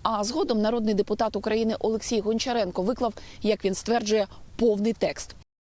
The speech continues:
Цей план, розповіли в американських медіа, розробили спецпредставник президента Сполучених Штатів Стів Вітков, зять Трампа Джаред Кушнер і спецпредставник російського диктатора Кіріл Дмитрієв. Він являє собою перелік найсміливіших бажань Путіна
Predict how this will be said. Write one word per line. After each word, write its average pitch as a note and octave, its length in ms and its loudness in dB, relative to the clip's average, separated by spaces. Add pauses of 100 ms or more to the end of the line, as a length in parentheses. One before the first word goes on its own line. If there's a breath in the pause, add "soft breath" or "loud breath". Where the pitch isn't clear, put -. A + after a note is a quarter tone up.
(200)
Цей F4 180 2
план, G#3 300 0
розповіли G3 520 0
в F#3+ 60 -2
американських F#3 600 -2
медіа, A#3+ 380 2
розробили G#3+ 680 2
спецпредставник - 840 -2
президента F#3 460 -2
Сполучених E3+ 460 -2
Штатів E3 320 -2
Стів E3 240 -2
Вітков, A3+ 400 -2 (340 loud breath)
зять A#3+ 220 2
Трампа F#3 340 -2
Джаред F#3 280 0
Кушнер C4 520 -2
і D#4 140 2
спецпредставник F#3 1040 -2
російського F#3+ 580 0
диктатора A3 520 0 (300 loud breath)
Кіріл A3+ 260 2
Дмитрієв. F#3 440 0 (580 loud breath)
Він A#3+ 100 6
являє A3+ 280 4
собою C4 340 2
перелік B3 380 0
найсміливіших A#3 840 2
бажань F#3+ 320 2
Путіна A#3 420 0